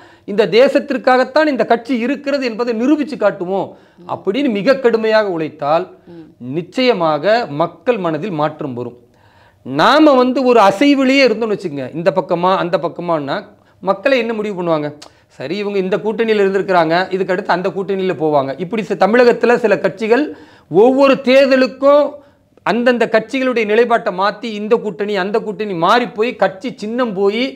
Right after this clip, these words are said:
Speaker 1: கட்சியே அழிஞ்சு போன வரலாறுலாம் நம்ம பார்க்குறோம். பாரதிய ஜனதா கட்சி அப்படி இருக்கக்கூடாது என்று எங்களுடைய மாநில தலைவர் திரு அண்ணாமலை நினைக்கிறார். அவருடைய பார்வை என்பது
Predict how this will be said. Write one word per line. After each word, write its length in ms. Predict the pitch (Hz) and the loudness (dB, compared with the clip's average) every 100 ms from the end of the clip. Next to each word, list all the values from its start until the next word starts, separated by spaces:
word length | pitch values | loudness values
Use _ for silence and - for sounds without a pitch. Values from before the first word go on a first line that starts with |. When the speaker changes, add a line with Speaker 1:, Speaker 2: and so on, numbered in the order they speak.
| - _ _ _ 202 | -14 _ _ _ 0
Speaker 1:
கட்சியே 380 | 214 - 277 | 0 0 4
அழிஞ்சு 260 | 277 254 247 | 4 4 2
போன 160 | 233 208 | 4 4
வரலாறுலாம் 460 | 202 214 190 214 190 | 4 4 2 0 -4
நம்ம 140 | 160 156 | -4 -4
பார்க்குறோம். 340 | 139 127 - _ _ _ | -6 -8 -20 _ _ _
பாரதிய 460 | 123 160 233 226 220 | -2 2 2 -2 -8
ஜனதா 300 | 170 185 185 | -6 -4 -4
கட்சி 240 | 156 139 208 | -6 -8 -8
அப்படி 220 | 185 147 | -6 -6
இருக்கக்கூடாது 800 | 156 175 190 - 202 214 214 202 175 | -6 -2 -4 -4 -4 2 4 4 -2
என்று 300 | 175 180 320 - - _ _ _ _ _ | -4 -2 -4 -4 -16 _ _ _ _ _
எங்களுடைய 320 | 160 165 165 156 | -2 2 2 4
மாநில 320 | 170 208 202 | 4 4 0
தலைவர் 360 | 135 156 220 - | -2 -4 -4 -4
திரு 140 | 156 | -4
அண்ணாமலை 380 | 151 165 147 156 | 0 -2 -2 -6
நினைக்கிறார். 480 | 131 120 - 117 - _ _ _ 170 | -6 -10 -12 -18 -18 _ _ _ -14
அவருடைய 520 | - 135 214 240 240 233 | -2 2 4 4 4 2
பார்வை 480 | - 185 240 262 269 262 | 4 6 6 6 2 2
என்பது 440 | 190 185 156 151 | -2 -2 -2 2